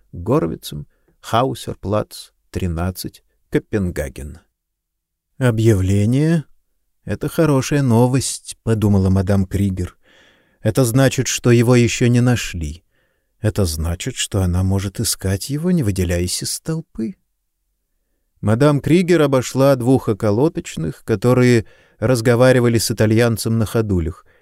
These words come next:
и вернулась в лес. Она старалась как можно тщательнее исследовать местность.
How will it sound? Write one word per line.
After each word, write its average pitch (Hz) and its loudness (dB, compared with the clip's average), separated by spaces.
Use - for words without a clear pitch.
и 120 4
вернулась 180 2
в 113 0
лес. 101 -2
Она 139 2
старалась 139 2
как - -4
можно 123 2
тщательнее 117 0
исследовать 98 0
местность. - -6